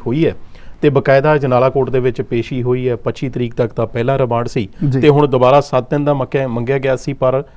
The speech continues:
Speaker 1: ਅਠਾਈ ਤਰੀਕ ਤੱਕ ਦਾ ਜਿਹੜਾ ਹੈ ਰਿਮਾਂਡ ਮਿਲਿਆ ਹੈਗਾ। ਤੇ ਉਹਨਾਂ ਨੇ ਇਸ ਵਾਰ ਥੋੜ੍ਹੇ ਜਿਹੇ ਨਵੇਂ ਗਰਾਊਂਡਸ, ਕਹਿੰਦੇ ਕਿ ਜਾਂਚ ਪੁਲਿਸ ਨੇ ਅਜੇ ਹੋਰ ਕਰਨੀ ਹੈ।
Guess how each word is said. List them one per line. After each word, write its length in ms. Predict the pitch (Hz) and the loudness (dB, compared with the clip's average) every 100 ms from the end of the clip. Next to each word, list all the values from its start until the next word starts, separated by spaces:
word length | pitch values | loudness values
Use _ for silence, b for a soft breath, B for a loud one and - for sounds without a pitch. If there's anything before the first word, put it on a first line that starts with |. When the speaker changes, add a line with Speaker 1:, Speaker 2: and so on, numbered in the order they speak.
| b | b
Speaker 1:
ਅਠਾਈ 280 | 131 151 175 | 0 4 4
ਤਰੀਕ 300 | 180 131 120 | 2 -2 -2
ਤੱਕ 200 | 127 113 - | 0 -2 -2
ਦਾ 100 | 117 | -2
ਜਿਹੜਾ 240 | 107 110 | -2 -2
ਹੈ 120 | 107 | -2
ਰਿਮਾਂਡ 420 | 113 104 98 104 156 b b b 127 | -4 -4 -4 -6 -8 b b b -2
ਮਿਲਿਆ 300 | 120 110 107 | 0 2 0
ਹੈਗਾ। 280 | 101 92 98 b b b | -2 -6 -10 b b b
ਤੇ 80 | 175 | 4
ਉਹਨਾਂ 220 | 170 180 | 4 4
ਨੇ 80 | 180 | 2
ਇਸ 140 | 156 | 2
ਵਾਰ 140 | 160 156 | 2 2
ਥੋੜ੍ਹੇ 280 | - 139 | 0 2
ਜਿਹੇ 120 | 151 147 | 2 2
ਨਵੇਂ 300 | 127 131 127 | 2 2 2
ਗਰਾਊਂਡਸ, 320 | 123 123 - | 2 0 0
ਕਹਿੰਦੇ 300 | 135 123 127 | -2 2 2
ਕਿ 120 | 127 | 2
ਜਾਂਚ 340 | 117 107 107 | 0 -2 -2
ਪੁਲਿਸ 320 | 104 110 104 120 | -4 -6 -4 -4
ਨੇ 140 | 110 | -4
ਅਜੇ 220 | 107 113 - b b - - | -2 -4 -6 b b -6 0
ਹੋਰ 160 | 123 | 2
ਕਰਨੀ 360 | 113 127 156 | 2 0 0
ਹੈ। 80 | 147 | -2